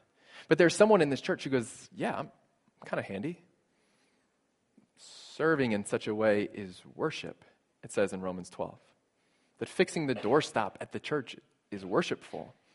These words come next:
It's a s-, it's using your time and your talent to make it that much easier for someone to get in and hear the word of God.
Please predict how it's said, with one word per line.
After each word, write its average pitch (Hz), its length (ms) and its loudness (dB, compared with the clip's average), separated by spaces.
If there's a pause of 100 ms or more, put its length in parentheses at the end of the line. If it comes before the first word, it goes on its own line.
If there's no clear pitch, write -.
(300)
It's - 120 -10
a 120 40 -6
s-, - 160 -12 (140)
it's 135 140 -14
using 143 220 -6
your 120 100 -2
time 139 540 -10 (360)
and 123 80 -8
your 110 100 -2
talent 139 540 0 (1700)
to 131 100 -8
make 120 140 0
it - 300 -6
that 113 220 0
much 127 180 -6
easier 113 240 0
for 101 100 -4
someone 110 260 -6
to 101 60 -8
get 101 120 -2
in 107 140 -2
and 95 80 -8
hear 107 140 -4
the 98 80 -6
word 101 180 -4
of 90 80 -10
God. 113 280 -6